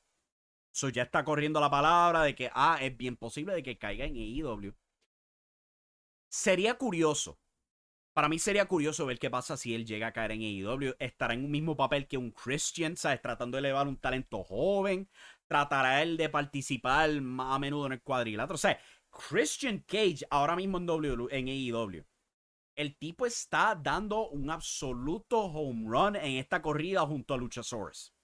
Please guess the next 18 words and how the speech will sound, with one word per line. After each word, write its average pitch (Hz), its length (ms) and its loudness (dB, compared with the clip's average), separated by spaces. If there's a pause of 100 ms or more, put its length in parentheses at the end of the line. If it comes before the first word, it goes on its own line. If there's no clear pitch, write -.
(520)
Las 123 220 -4 (120)
promos, 160 460 4 (280)
la 151 240 2
condición 147 600 0
física, 135 680 -8 (320)
las 147 220 -2
pocas 190 380 0
luchas 214 300 -6
que 160 140 0
tiene, 160 220 -2
como 127 160 -4
la 117 80 -2
que 117 100 -4
tuvo 175 320 2
en 160 340 0
Double 139 280 -2
or 117 60 -2
Nothing. 143 420 0